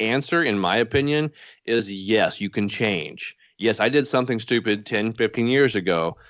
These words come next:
Should I be held accountable for it now? No, I shouldn't. And if, if I still hold those views, I guess call me out on that. Uh, if you wanna say, "Hey, you did that back then," or, or, "How are you now?" Okay, it's still a little,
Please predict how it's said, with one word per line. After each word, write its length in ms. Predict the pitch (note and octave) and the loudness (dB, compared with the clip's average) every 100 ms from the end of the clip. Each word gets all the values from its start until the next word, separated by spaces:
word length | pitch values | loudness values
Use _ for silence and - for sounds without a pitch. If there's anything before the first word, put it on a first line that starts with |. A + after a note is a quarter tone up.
| _ | _
Should 180 | - A#2 | -2 2
I 80 | A2+ | 4
be 100 | A#2 | 4
held 140 | A#2+ | 2
accountable 500 | A2+ C3 B2 C3 A#2+ _ | 2 2 2 0 -4 _
for 140 | C3+ B2+ | 2 2
it 80 | |
now? 440 | A#2+ B2+ C3+ C#3 - _ - | 4 4 4 2 -2 _ 0
No, 400 | D#3+ B2 - - | 4 4 2 -4
I 80 | G2 | -6
shouldn't. 580 | - - - C#2+ - - | 0 0 0 -8 -14 -6
And 260 | A2 F#2 - | -4 -4 -4
if, 420 | - - A#2+ A2+ - _ - | -8 -2 -2 -2 -6 _ -8
if 160 | A#2 | -2
I 60 | A2 | -2
still 240 | A2+ D#3+ | 0 -2
hold 240 | - A#2+ C#3 | 2 2 4
those 220 | D#3 C#3+ | 4 2
views, 400 | D3+ D3 E3 E3 | 4 4 4 2
I 120 | G#2+ | 0
guess 220 | G#2+ A#2+ | 2 0
call 240 | A#2 A#2+ A#2+ | 2 2 2
me 120 | A#2+ | 2
out 180 | A#2 - | 2 2
on 160 | A#2 | 2
that. 360 | A2+ A2+ C#3 - _ - - - _ | 2 4 0 -4 _ -20 -20 -20 _
Uh, 180 | G2+ G2 | -4 -2
if 140 | G2 | -2
you 120 | G2+ G#2+ | -2 0
wanna 180 | B2 | 0
say, 200 | A#2 B2+ | 0 0
"Hey, 120 | A2+ A#2 | 2 2
you 160 | A2+ | 0
did 180 | A2 A2+ | 0 2
that 180 | A2+ G2+ | 2 4
back 220 | G#2+ G#2 | 2 2
then," 220 | A2 A#2 | 0 0
or, 340 | A2+ F2+ C#2+ - | 0 -2 -4 -8
or, 120 | F2+ | -10
"How 220 | E2+ A2 | -2 2
are 100 | A2 | 4
you 140 | G#2+ G#2+ | 2 2
now?" 400 | G2 G2 A#2 B2+ | 2 4 4 4
Okay, 600 | A#2 A#2 A#2 G2+ G2+ A#2+ | 4 2 2 2 2 0
it's 100 | B2 | -6
still 240 | - B2 A2+ | -8 0 2
a 20 | |
little, 400 | A2 G#2+ F#2 A2+ | 2 2 0 -4